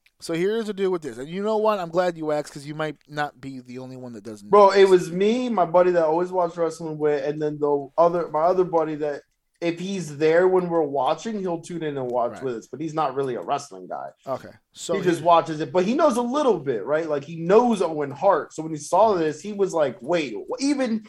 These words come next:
Speaker 2: he said the less wrestling guy was like, "How are they not getting sued right now?"
Speaker 1: Okay. So let's,
Speaker 2: <laughs>
Speaker 1: so, 'cause there's probably a few people out, that, probably more than a few,
Speaker 2: Probably a
Speaker 1: who are
Speaker 2: lot.
Speaker 1: probably confused as to how this is happening.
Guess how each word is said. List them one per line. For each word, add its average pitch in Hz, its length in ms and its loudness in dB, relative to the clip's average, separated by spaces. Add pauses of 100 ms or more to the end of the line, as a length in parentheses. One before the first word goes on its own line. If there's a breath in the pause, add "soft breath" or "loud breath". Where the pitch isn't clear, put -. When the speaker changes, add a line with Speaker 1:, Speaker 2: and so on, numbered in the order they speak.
(140 loud breath)
Speaker 2:
he 381 340 4
said 156 460 2 (200)
the 202 100 6
less 220 640 2 (220)
wrestling 220 640 2
guy 175 220 4
was 160 200 -6
like, 151 280 -4 (180)
"How 202 240 2
are 254 80 2
they 220 120 4
not 170 300 -2
getting 147 220 -8
sued 233 420 -2
right 101 220 -6
now?" 76 360 -10
Speaker 1:
Okay. 127 260 -4 (300)
So 165 200 -6
let's, 415 300 6
Speaker 2:
<laughs> 381 500 2
Speaker 1:
so, 202 160 2
'cause - 280 -4
there's 180 160 -2
probably 170 460 0
a 143 40 -4
few 214 220 -12
people 123 320 -8
out, 113 180 -10
that, 170 220 -10 (180)
probably 302 280 -6
more 320 180 -10
than 285 100 -10
a 196 40 -10
few, 277 340 -18 (360)
Speaker 2:
Probably 220 300 8
a 208 80 12
Speaker 1:
who 160 60 6
are - 20 4
Speaker 2:
lot. 156 360 4
Speaker 1:
probably 196 840 -2 (680)
confused 190 480 -10
as 151 180 -6
to 151 120 -10
how 156 260 -2
this 147 240 -8
is 147 80 -14
happening. 117 380 -10